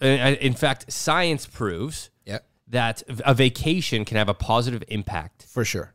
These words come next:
Speaker 1: on your health and well-being.
Speaker 2: A hundred percent.
Speaker 1: Um, but right now, it's a little bit more challenging
Speaker 2: Yep.
Speaker 1: because of the, the pandemic. So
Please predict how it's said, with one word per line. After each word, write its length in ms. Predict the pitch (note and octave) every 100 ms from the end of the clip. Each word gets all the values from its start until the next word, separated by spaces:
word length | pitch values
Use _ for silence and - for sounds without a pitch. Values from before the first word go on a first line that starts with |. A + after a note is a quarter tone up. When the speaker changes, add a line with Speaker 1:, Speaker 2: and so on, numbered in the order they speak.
| _
Speaker 1:
on 160 | A#2 A2
your 100 | G#2
health 260 | A#2+ A#2 A2+
and 80 | G#2+
well-being. 380 | F#2+ F2 B1 - _ _ -
Speaker 2:
A 40 |
hundred 200 | - G#2
percent. 260 | - - - _ _ _ -
Speaker 1:
Um, 300 | G2 F#2+ F#2 -
but 320 | G#2+ A#2 A2+
right 220 | B2 C#3+
now, 280 | C3 A#2+ A#2
it's 140 | A2+
a 20 | A2+
little 100 | A2
bit 40 | G2
more 120 | G2
challenging 440 | F2+ G2 D#2 - - _ _ -
Speaker 2:
Yep. 120 | -
Speaker 1:
because 220 | G#2+ G#2+
of 120 | G2
the, 140 | F2 D#2
the 120 | E2+
pandemic. 380 | - D#2+ C#2 - _ _ _ _ _ _ _ _ _ _ _ -
So 420 | - C#3 B2 A2